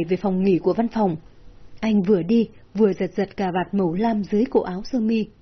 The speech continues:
Không phải nói động tác kia có bao nhiêu ngang tàng và điên cuồng, cảm giác rất dụ dỗ người ta. Nhưng lời nói ra lại khiến Hoàng Ngân chán ghét đến mức nghiến răng cót két. Hai mươi người cố gắng ba ngày ba đêm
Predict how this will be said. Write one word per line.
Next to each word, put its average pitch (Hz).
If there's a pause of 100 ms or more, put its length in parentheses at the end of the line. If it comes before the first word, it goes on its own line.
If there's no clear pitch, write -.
(480)
Không 240
phải 196
nói 175
động 254
tác 269
kia 233
có 247
bao 254
nhiêu 240
ngang 247
tàng 190
và 175
điên 247
cuồng, 190 (380)
cảm 196
giác 269 (180)
rất 294
dụ -
dỗ 220
người 254
ta. 220 (960)
Nhưng 202
lời 175
nói 185
ra 233 (180)
lại 226
khiến 233
Hoàng 208
Ngân 240
chán 202
ghét 330 (260)
đến 208
mức 311
nghiến 208
răng 233
cót -
két. 330 (1300)
Hai 226
mươi 226
người 202
cố 190
gắng 214
ba 240
ngày 185
ba 220
đêm 220